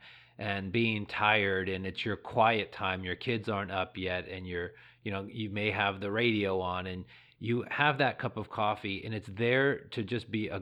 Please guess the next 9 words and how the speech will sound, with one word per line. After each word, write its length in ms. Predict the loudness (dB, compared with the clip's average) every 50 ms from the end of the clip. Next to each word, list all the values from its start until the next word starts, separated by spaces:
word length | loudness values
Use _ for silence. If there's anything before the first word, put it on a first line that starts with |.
| -8 -10
grounding, 600 | -8 -4 -2 0 0 0 0 0 -2 -2 -4 -4 -8
comforting 600 | -10 -6 -6 -4 -4 -4 -4 -6 -6 -6 -6 -8 -10 -12 -8
force. 420 | -4 -4 -2 -2 -4 -6 -10 -16 -14 -12
And 180 | -10 -6 -6
at 100 | -4 0
that 280 | 2 2 2 2 0 -4
point, 400 | -4 -2 -2 0 0 -2 -4 -4
you're 160 | -4 -4 -4
not, 400 | 0 0 2 2 2 0 -2 -8